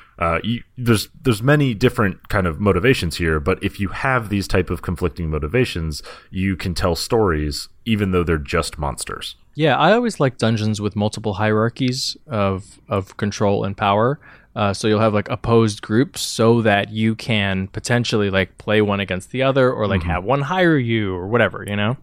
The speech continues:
Speaker 1: Right.
Speaker 2: Uh, so in addition to the monsters themselves, you can also tell a story with the dungeon itself,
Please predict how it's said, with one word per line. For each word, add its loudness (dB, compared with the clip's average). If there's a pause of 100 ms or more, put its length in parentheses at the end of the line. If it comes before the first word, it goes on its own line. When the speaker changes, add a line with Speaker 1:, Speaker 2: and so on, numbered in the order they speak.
(160)
Speaker 1:
Right. 2 (1900)
Speaker 2:
Uh, 0
so 2
in 6
addition 0
to 2
the 2
monsters 0
themselves, 2
you -2
can -6
also -4
tell 0
a -2
story -2
with -6
the -2
dungeon 0
itself, -8